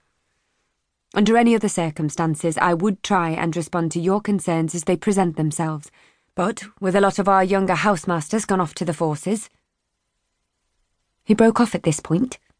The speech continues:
Frances wondered what was happening. "Headmaster?" When he came back on the line, his voice was less assured than it had been a moment ago.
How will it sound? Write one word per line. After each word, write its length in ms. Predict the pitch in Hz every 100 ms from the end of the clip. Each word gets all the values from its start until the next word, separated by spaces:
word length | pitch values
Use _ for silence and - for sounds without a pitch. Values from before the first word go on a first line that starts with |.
| _ _ _ _ _ _ _
Frances 480 | - 294 285 175 156
wondered 300 | 180 165 170
what 140 | 180 170
was 180 | -
happening. 420 | 254 254 180 160 - _ _ _ _ _ _ _ _ _ _ _ _ _ _ _ _ _ _
"Headmaster?" 680 | - 196 160 143 - 190 208 - _ _ _ _ _ _ _ _ _ _ _ _ _ _ _ _ _ _
When 100 | 240
he 100 | 247
came 220 | 254 254
back 220 | 226 208
on 80 | 214
the 80 | 214
line, 360 | 190 165 156 156 _ _ _ _ _ _ _
his 180 | 208 -
voice 340 | 214 180 -
was 100 | 185
less 200 | 185 -
assured 440 | 190 220 208 165 -
than 140 | 165
it 100 | 156
had 180 | 151 165
been 220 | - 160
a 100 | 180 175
moment 280 | 156 151
ago. 260 | 165 160 175